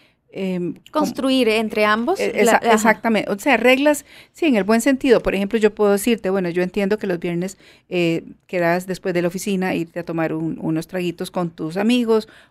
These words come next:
Speaker 1: o qué sé yo, pero, eh, pues, no me gustaría que llegaras a la casa después de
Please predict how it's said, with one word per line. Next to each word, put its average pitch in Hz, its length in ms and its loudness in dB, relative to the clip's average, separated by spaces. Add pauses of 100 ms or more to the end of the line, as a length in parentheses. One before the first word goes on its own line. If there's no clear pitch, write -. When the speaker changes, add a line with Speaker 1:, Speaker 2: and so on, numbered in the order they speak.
Speaker 1:
o 170 80 -12
qué 175 100 -6
sé 170 140 -6
yo, 143 140 -6 (280)
pero, 247 440 2 (180)
eh, 165 240 -4 (200)
pues, 233 300 -4
no 180 460 -6
me 202 80 -4
gustaría 196 320 -8
que 190 100 -10
llegaras 170 320 -2
a 175 60 -2
la 175 60 -6
casa 170 300 -6
después 165 380 -6
de 160 320 -4